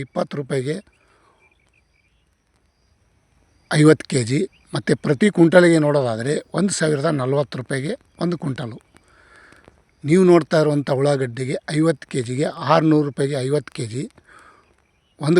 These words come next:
ಕ್ವಿಂಟಲ್ ನೋಡೋದಾದರೆ ಸಾವಿರದ ಇನ್ನೂರು ರೂಪಾಯಿಗೆ ಒಂದು ಕ್ವಿಂಟಲು. ಮತ್ತು ಇನ್ನೊಂದು ಕ್ವಾಲಿಟಿ ನೋಡೋದಾದರೆ ಐವತ್ತು ಕೆ ಜಿಗೆ ಏಳ್ನೂರ ಮೂವತ್ತು ರೂಪಾಯಿ. ಒಂದು ಕ್ವಿಂಟಲ್ ನೋಡೋದಾದರೆ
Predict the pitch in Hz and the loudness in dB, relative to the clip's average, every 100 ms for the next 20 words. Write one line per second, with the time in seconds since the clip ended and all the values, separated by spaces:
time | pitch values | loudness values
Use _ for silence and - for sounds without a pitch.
0 | 180 165 170 156 143 143 123 117 147 127 | 4 2 2 0 0 -2 -4 -4 -4 -4
1 | 139 135 131 135 147 202 156 175 180 165 | -4 -4 -2 -6 -6 -6 -2 0 0 0
2 | 135 139 139 147 - _ _ _ _ _ | -4 -6 -6 -8 -14 _ _ _ _ _
3 | _ _ _ _ _ _ - 156 151 - | _ _ _ _ _ _ -6 -2 -2 -2
4 | 127 117 110 - _ _ _ _ _ _ | -8 -10 -12 -16 _ _ _ _ _ _
5 | _ 147 - 139 151 180 185 180 170 156 | _ -12 -8 -4 2 4 4 4 2 -2
6 | 151 165 156 147 151 147 143 127 117 151 | -4 -2 0 0 -2 -2 -2 -4 -6 -8
7 | - 147 160 160 - 165 147 143 147 196 | -4 0 0 0 -4 -4 -4 -4 -6 -4
8 | 147 170 165 151 135 135 160 139 135 139 | -2 0 2 0 -2 -4 -6 -6 -10 -10
9 | 143 208 _ _ _ _ _ _ _ _ | -10 -12 _ _ _ _ _ _ _ _
10 | - 160 180 165 165 156 147 143 127 117 | -6 -4 -2 0 2 2 0 -2 -4 -6
11 | 127 | -6